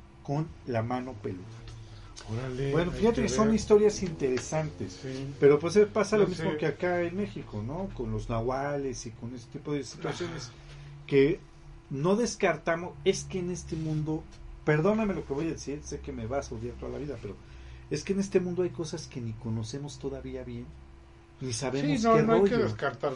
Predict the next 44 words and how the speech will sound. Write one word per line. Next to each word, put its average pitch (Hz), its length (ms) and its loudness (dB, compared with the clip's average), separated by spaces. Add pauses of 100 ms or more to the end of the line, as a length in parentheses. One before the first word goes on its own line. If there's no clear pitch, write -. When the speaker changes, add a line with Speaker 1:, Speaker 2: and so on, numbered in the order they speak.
Speaker 2:
todo, 113 240 -4
¿no? 135 40 -4
Speaker 1:
No, 170 240 4
o 220 80 0
Speaker 2:
Porque 131 160 -2
Speaker 1:
sea, 143 220 2
Speaker 2:
tam-, 139 220 -4
no, 156 180 -2
no 165 140 -2
tenemos 160 400 -2
la 120 120 -2
verdad 120 440 -2
de 117 220 -6 (360)
Speaker 1:
que 151 120 2
a 151 60 8
lo 156 120 4
mejor 165 300 6
y 190 80 4
Speaker 2:
la - 100 -4
Speaker 1:
puede 185 140 6
ser 185 240 4
Speaker 2:
maldad - 20 0
Speaker 1:
una 170 140 0 (120)
Speaker 2:
total. 139 140 4
Speaker 1:
mutación 165 400 2
de 160 100 -4
un 160 120 -4
perro 151 540 2
o 131 120 -2
alguna 147 400 -2
cosa 143 300 -2
Speaker 2:
Exacto. 165 180 -2
Speaker 1:
y 147 80 -2
ya, 165 320 0
y 143 80 -4
ya 151 220 -2
la 170 160 -4
confundiste, 175 680 -8
¿no? 185 160 -4 (220)
O 208 260 10
igual 160 320 0
y 180 60 0
pueden 160 360 0
ser 143 260 -2